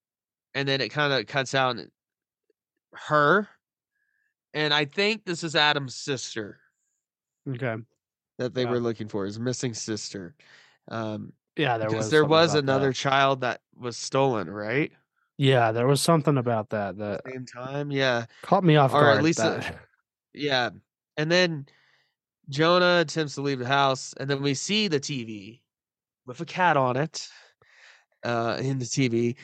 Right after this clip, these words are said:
Speaker 1: and then the intruder, that guy's face, the intruder, comes
Speaker 2: Yeah.
Speaker 1: in through the T V. Flashing videos, creepy lullaby. Adam is left seemingly alone. Jonah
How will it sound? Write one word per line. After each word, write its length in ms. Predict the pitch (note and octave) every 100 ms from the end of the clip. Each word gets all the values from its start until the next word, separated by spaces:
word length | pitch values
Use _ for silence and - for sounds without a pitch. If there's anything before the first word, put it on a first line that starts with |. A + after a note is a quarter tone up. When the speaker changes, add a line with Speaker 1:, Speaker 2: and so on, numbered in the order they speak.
| -
Speaker 1:
and 180 | - B2+
then 300 | C#3 C#3 C3+
the 120 | B2+ B2
intruder, 1000 | B2+ - - C#3+ D#3+ D#3 B2 D#2+ - _ _ -
that 140 | A#2+
guy's 300 | A#2+ C3+ C3+ -
face, 680 | C3+ A#2+ A2+ A2+ - - -
the 80 | F#2+
intruder, 580 | A2 C#3 B2 G#2+ G#2+ - - _ -
comes 280 | B2+ A#2+ A2+
Speaker 2:
Yeah. 60 |
Speaker 1:
in 100 | A2+
through 140 | A2 G#2+
the 80 | F2+
T 240 | - G#2
V. 340 | D#2+ C2 A#1+ - _ _ _ _ _ _ _ _
Flashing 440 | _ G#2 A2 A2
videos, 420 | A#2+ D#3 D3+ D3 -
creepy 240 | B2 G#2
lullaby. 640 | A#2 B2+ A#2+ A#2 A2+ A2+ G#2+ _ _ _ _ _ -
Adam 360 | C#3 D3+ C#3+
is 160 | C#3 A#2
left 280 | B2+ A#2+ -
seemingly 520 | B2 A#2+ A2+ G2+ F#2+
alone. 600 | F#2 A2 D#3 D#3 D#3+ D3 - _ _ _ _ _ _ _ _ _ _ _ _ _ _ _ _ -
Jonah 680 | A2 C#3+ D#3+ D#3+ C3+ C#3